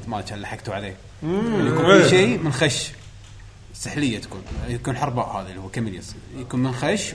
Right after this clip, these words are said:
Speaker 1: مو مبين مع الستيج. فانت لازم وانت قاعد طالع، ما يعني انت كالبلاير فيو لازم تروح تطالع مكانه، تطالع مده، اذا شفته ويشوفك شي بعدين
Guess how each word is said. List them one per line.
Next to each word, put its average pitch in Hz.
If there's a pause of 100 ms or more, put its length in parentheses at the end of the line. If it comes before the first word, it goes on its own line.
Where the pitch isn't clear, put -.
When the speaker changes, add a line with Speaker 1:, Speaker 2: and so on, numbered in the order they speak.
Speaker 1:
مو 156
مبين 110
مع 120
الستيج. - (720)
فانت 170
لازم 185 (1000)
وانت 170
قاعد 135
طالع، 156
ما 147
يعني 113
انت 120 (120)
كالبلاير 104
فيو 175
لازم 139
تروح 170
تطالع 165
مكانه، 135 (400)
تطالع 143
مده، 147 (160)
اذا 117
شفته 196 (480)
ويشوفك 156
شي 202
بعدين 139